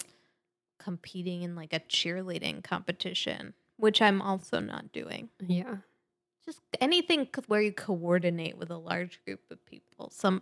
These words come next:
Speaker 1: for some reason feels good. Maybe it's, like, evolutionary or something in your
Speaker 2: Mm-hmm.
Speaker 1: brain. I
Speaker 2: Yeah.
Speaker 1: don't know.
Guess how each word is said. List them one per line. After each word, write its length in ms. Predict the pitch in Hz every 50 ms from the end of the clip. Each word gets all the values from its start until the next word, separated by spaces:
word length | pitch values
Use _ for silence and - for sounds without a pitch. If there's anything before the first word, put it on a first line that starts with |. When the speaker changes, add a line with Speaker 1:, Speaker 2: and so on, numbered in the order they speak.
| _ -
Speaker 1:
for 140 | - - 202
some 300 | - - 214 196 190 185
reason 400 | 180 175 180 170 - - - - _
feels 220 | - - - - - _ -
good. 220 | - - - 165
Maybe 260 | 180 185 190 196 190
it's, 240 | 202 185 - - - -
like, 340 | 190 175 170 170 - - - _ _ _ _ _ _ _ -
evolutionary 1040 | - 160 165 165 165 160 165 160 156 - - - - - - - - - - - -
or 80 | - -
something 580 | - - - - - _ - - - - - -
in 140 | - 180
your 120 | 202 190 180
Speaker 2:
Mm-hmm. 80 | 175 170
Speaker 1:
brain. 380 | 165 175 180 - - - 208 - _ _ -
I 80 | 220 196
Speaker 2:
Yeah. 140 | 180 170
Speaker 1:
don't 100 | 170 170
know. 140 | 170 - 214